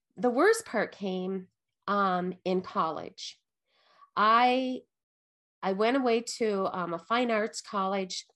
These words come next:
thought that was gonna be, oh man, I loved it, living on campus, totally focused. And after the first, um, semester, I was put on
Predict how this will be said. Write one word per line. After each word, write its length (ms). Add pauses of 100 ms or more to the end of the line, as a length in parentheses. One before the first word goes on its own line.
thought 200
that 160
was 180
gonna 200
be, 560 (140)
oh 160
man, 380
I 120
loved 360
it, 140 (580)
living 260
on 160
campus, 800
totally 580 (120)
focused. 760 (320)
And 160
after 300
the 100
first, 600 (800)
um, 500 (200)
semester, 1000 (220)
I 220
was 260
put 320
on 180